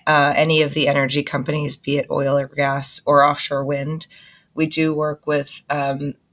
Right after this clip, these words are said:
with groups that represent fishermen, and so Responsible Offshore Development Alliance is one of the groups that we work with. Um, we don't do lobbying, but we do, um, you know, help them to keep up to date of what's going on, the,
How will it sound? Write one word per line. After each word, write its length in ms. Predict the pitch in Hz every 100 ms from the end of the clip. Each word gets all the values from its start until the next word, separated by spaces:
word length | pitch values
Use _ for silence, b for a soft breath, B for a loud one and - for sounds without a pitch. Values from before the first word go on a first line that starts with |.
| _
with 300 | 151 156 -
groups 300 | - 160 156
that 100 | 147
represent 500 | - - 156 143 127
fishermen, 500 | - 143 - 147 143
and 160 | 143 139
so 400 | - 143 143 143 B B B
Responsible 440 | 131 - 160 147 143
Offshore 260 | 147 156
Development 460 | 151 151 147 147 147
Alliance 440 | 147 143 143 -
is 220 | 143 -
one 140 | 151 147
of 180 | 139 143
the 300 | 147 143 143
groups 280 | 156 151 -
that 100 | 151
we 160 | 147
work 260 | 147 151 -
with. 300 | 151 147 - b b b b -
Um, 180 | 151 147
we 80 | 160
don't 220 | 160 156
do 100 | 156
lobbying, 540 | 147 143 147 143 147
but 180 | 143 131
we 100 | 143
do, 440 | 139 151 151 147 -
um, 460 | 147 139 139 135 -
you 80 | 165
know, 100 | 143
help 280 | 139 151 - -
them 300 | - 151 143
to 120 | -
keep 240 | - - -
up 120 | 147
to 100 | -
date 160 | 151 143
of 120 | 135
what's 140 | 143 -
going 240 | 156 147
on, 460 | 143 143 143 143 - -
the, 240 | 147 -